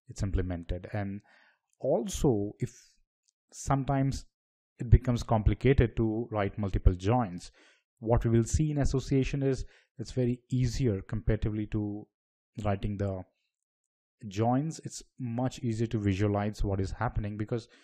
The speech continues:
we can conceive the relationship between the joins and how the output will look like.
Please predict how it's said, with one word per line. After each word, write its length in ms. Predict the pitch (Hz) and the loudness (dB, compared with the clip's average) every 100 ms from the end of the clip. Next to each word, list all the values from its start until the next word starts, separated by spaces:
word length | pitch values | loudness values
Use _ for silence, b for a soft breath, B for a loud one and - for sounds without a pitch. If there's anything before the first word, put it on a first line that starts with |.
| b b - | b b -6
we 80 | 113 | -2
can 160 | 123 123 | 0 0
conceive 640 | 120 113 - 143 143 120 | 0 0 0 0 0 0
the 240 | 120 117 110 | 0 0 -2
relationship 560 | 107 104 113 - 107 | 0 0 0 -2 -2
between 460 | 104 - 107 107 107 b b _ _ | -2 -4 -6 -6 -10 b b _ _
the 100 | 101 | -2
joins 600 | 95 101 101 95 117 - - | 2 2 2 -2 -4 -8 -8
and 320 | 110 104 107 | -6 -4 -6
how 180 | 101 101 | -4 -4
the 120 | 107 - | -6 -6
output 380 | 98 101 - 110 _ _ _ | -6 -4 -2 -2 _ _ _
will 80 | 98 | -4
look 300 | 95 92 - | -2 -2 -4
like. 340 | 92 85 90 | -10 -10 -18